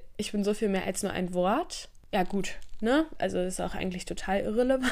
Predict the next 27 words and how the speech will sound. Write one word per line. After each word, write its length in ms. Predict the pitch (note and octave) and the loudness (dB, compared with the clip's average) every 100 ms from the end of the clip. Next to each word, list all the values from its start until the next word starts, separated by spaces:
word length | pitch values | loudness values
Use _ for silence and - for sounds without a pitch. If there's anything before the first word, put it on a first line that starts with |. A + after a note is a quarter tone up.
| - | 2
<laughs> 140 | F#4+ - | 2 2
Aber 200 | G3+ G3+ | 2 2
wenn 140 | G#3+ | 0
ich 80 | G#3+ | 0
jetzt 220 | A3 - | -2 -2
mal 120 | G#3 | 0
überlege, 880 | - G3+ G3 F#3+ A3 A3+ F#3+ F#3+ F#3+ F#3 | 0 0 2 4 4 4 4 4 2 2
das 320 | G3 - - | 0 -2 -2
Jahr 320 | G3+ A#3 A#3+ | 0 0 0
in 140 | G#3 | -2
einem 540 | - G3+ G3+ G3 F#3+ F#3+ | -2 -2 0 0 0 2
Wort, 600 | G3+ G3 F3 - - - - - - - | 4 6 4 2 -4 -8 -12 -12 -16 -12
ich 120 | - - | -10 4
glaube, 320 | G#3 A3 G3 | 8 10 10
ereignisreich. 1160 | G3+ F#3 F3+ F#3 G3 - F#3+ F#3 F#3 - - - - - | 6 4 2 0 -2 0 2 4 2 -2 -10 -14 -16 -6
Tatsächlich, 500 | F#3 F#3+ F#3 G3 - | -2 0 0 -2 -4
ich 120 | - | 2
weiß, 600 | F#3+ F#3+ G3 G#3 - - - | 8 10 10 6 -2 -6 -8
jedes 380 | - G#3+ C#4 - | 4 8 8 8
Jahr 320 | C4 C#4 C#4 | 10 10 8
ist 200 | A#3+ A#3 | 4 2
auf 160 | A#3+ A#3+ | 0 2
seine 460 | B3 B3 B3+ C4 | 4 4 4 2
Art 220 | - B3+ A#3 | 0 -2 0
und 100 | A3+ | 4
Weise 300 | A#3 A#3 A#3 | 4 4 0
ereignisreich, 1040 | A3+ - - A#3+ A3+ A#3 B3+ A3 - | -2 -4 -4 -6 -2 2 2 2 0